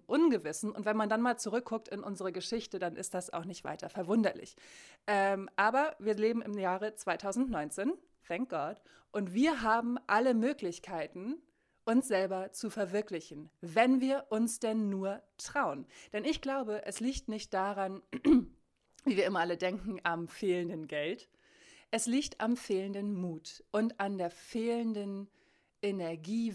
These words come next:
wirklich sich verwirklichen zu wollen, weil das ja auch automatisch heißt, dass man eventuell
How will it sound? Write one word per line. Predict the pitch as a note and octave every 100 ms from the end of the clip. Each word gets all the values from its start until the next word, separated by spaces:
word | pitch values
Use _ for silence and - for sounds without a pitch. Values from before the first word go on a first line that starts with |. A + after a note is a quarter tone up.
| D#3+ F#3+
wirklich | D4+ F3+ C#3 E3 - - _ -
sich | D#3+ F#3 E3+ - - - _
verwirklichen | - A#3 F#3+ G#3+ F#3 F3 F3
zu | A#3 F3
wollen, | F3 F#3+ A3 G3+ E3
weil | A3+ C4 B3+ B3+ C4+ C4+ _ - - _ _
das | G3 - -
ja | A3+ -
auch | A#3 A3+ -
automatisch | C#4 D#4+ - C4 A3+ A#3+ B3 B3+ B3 -
heißt, | G3+ F#3+ F#3 G3 - - F3+
dass | F3+ F3+ -
man | G#3 F3 F3 E3+ E3+ F3 - _ _ _ _ _ _ _ _
eventuell | G3+ F#3 G#3+ C4 B3+ G#3+ G3+ G3 G3